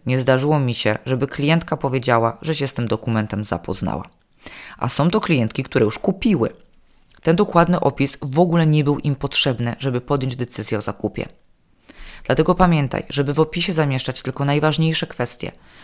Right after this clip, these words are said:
bo nikt nie czyta długich stron sprzedażowych czy ofert. Za ile? Cena według mnie jest konieczna. Dlaczego według mnie?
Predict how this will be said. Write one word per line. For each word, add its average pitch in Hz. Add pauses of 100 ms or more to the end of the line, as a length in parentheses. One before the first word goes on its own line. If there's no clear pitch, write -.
(140)
bo 143
nikt 165
nie 143
czyta 117 (140)
długich 123
stron -
sprzedażowych 110 (220)
czy -
ofert. - (1700)
Za 127
ile? - (1040)
Cena 202
według 135
mnie 127 (140)
jest 120
konieczna. - (1160)
Dlaczego 156
według 147
mnie? 135